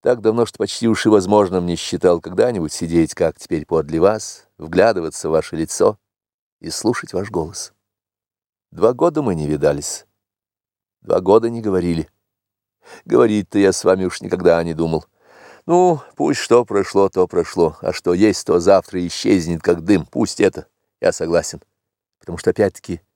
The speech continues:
этого заменить нечем. Но не уходите теперь даром», вдруг прибавил он, почти умоляя. «Если уж подали милостыню, пришли, то не уходите даром.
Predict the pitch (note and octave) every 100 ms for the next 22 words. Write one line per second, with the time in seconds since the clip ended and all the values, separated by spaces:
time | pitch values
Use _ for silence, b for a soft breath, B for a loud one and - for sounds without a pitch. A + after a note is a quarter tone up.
0 | _ _ _ - G2 - E2 D#2+ F2 F2+
1 | F#2 _ G#2 G#2 - C3 - _ _ _
2 | _ _ _ _ _ - - F#2 G2 G#2
3 | - G#2+ A2 G#2+ F#2 - F#2 E2+ F2+ E2+
4 | D#2 D2 D#2 _ _ _ _ _ - F2
5 | - F2 D#2 F2+ E2+ E2+ F2 E2+ - F#2+
6 | E2 E2+ E2 D#2 C#2+ b b b b -
7 | A2 G#2+ - - A#2+ F#2 F#2 A2 F2 D#2+
8 | - E2 D2 _ _ _ - G#2+ F#2+ -
9 | G#2+ - G2+ A2+ A2+ A#2+ C3+ B2 F#2 A2
10 | A2+ E2